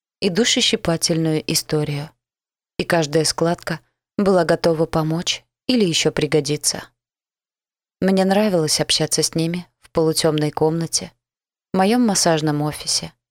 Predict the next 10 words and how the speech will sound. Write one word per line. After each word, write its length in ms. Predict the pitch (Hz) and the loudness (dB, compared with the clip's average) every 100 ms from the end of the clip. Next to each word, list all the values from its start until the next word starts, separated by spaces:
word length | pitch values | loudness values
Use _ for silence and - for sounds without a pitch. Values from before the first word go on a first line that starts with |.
| _ _ _ _ _ - | _ _ _ _ _ -6
Одни 300 | 170 156 254 | -4 0 -2
спрашивали 540 | - 180 - 165 151 | 0 0 0 0 0
совета, 600 | 143 151 143 156 - 175 _ _ _ _ _ - | 0 0 0 -2 -4 -14 _ _ _ _ _ -6
другие 420 | 170 170 160 170 | -2 0 2 2
звали 320 | 151 156 151 | 2 2 2
на 120 | 147 | 0
свидание, 640 | 143 - 147 147 156 165 170 _ _ _ _ _ _ _ - | 0 -2 0 0 0 -4 -8 _ _ _ _ _ _ _ -8
третьи 540 | 175 220 254 - 233 - _ | 0 0 2 0 -2 -4 _
просто 360 | 156 156 - 156 | -2 0 0 -2
сплетничали. 800 | - 147 147 160 151 - 151 | 0 -2 -2 -4 -4 -4 -6